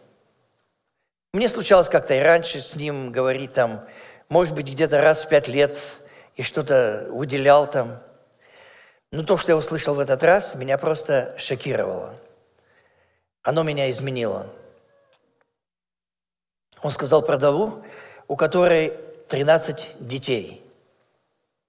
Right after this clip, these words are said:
Ей даже нет сорока лет. Старшему семнадцать, младшей девочке полгода. У нее дети, первые, там, четыре или пять,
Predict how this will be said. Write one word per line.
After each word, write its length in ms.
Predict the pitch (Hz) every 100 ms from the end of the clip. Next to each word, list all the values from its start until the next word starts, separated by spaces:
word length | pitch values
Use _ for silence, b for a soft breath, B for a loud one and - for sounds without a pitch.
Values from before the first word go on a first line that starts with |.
| _ _ _ _ _ _ _ _ _
Ей 160 | 139 180
даже 260 | 156 151
нет 160 | 156 147
сорока 380 | 151 131 - 127
лет. 400 | 104 - - - _ _ _ _ _ _ -
Старшему 520 | - 165 143 143 123
семнадцать, 760 | - 120 123 160 - 185 - - _ _ _ _ _ _ _ _ _ _ _ _ _ -
младшей 680 | 139 147 135 - 120 113 -
девочке 720 | 107 143 156 156 - 151 156 - _ _
полгода. 580 | 143 143 120 101 92 98 - _ _ _ _ _ _ _ _ _ _ _ -
У 80 | 156
нее 160 | 180 175
дети, 320 | 233 233 135
первые, 640 | 185 170 147 131 113 107 - -
там, 180 | 147 143
четыре 340 | - 151 143
или 120 | 123
пять, 460 | 131 196 208 -